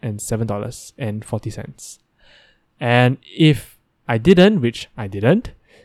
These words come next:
and I take a second time, it would cost around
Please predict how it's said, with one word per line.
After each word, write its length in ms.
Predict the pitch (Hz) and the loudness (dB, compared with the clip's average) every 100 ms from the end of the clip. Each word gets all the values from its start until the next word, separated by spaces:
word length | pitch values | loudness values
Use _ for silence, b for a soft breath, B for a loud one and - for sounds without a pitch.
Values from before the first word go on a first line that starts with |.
| b - | b -8
and 500 | 107 104 104 104 - | -4 -2 -2 -4 -4
I 140 | 110 | -6
take 400 | - 147 - - - | -2 -2 -2 -14 -8
a 100 | 113 | -4
second 260 | 131 143 | 0 2
time, 320 | 135 147 254 _ _ _ - | 4 4 2 _ _ _ -10
it 120 | 120 | -4
would 240 | 113 - | -4 -6
cost 440 | - 135 127 - - - | 0 0 0 -6 -14 -6
around 560 | 117 120 123 127 127 | -2 0 0 -2 -6